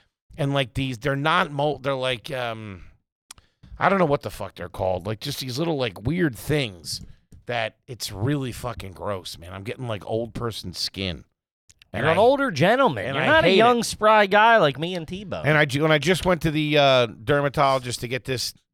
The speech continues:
Speaker 1: uh, mole taken off, um, I showed him the things in my back. I have, like,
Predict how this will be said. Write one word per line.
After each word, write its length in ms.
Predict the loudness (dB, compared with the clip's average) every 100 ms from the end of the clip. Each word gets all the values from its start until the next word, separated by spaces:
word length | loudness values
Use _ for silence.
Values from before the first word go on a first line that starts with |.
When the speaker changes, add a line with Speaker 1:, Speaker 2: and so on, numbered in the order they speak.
| -6
Speaker 1:
uh, 240 | 0 0 -2
mole 300 | -2 4 4
taken 320 | 4 -2 0 -2
off, 340 | -2 -4 -8 _ _ _ _ -6
um, 460 | -2 -2 -4 -10 -8
I 140 | -6
showed 280 | -2 2 4
him 100 | 4
the 80 | 0
things 280 | -4 -6
in 60 | -6
my 160 | -4 -4
back. 400 | 0 0 0 -4
I 60 |
have, 180 | -6 -6
like, 240 | -6 -8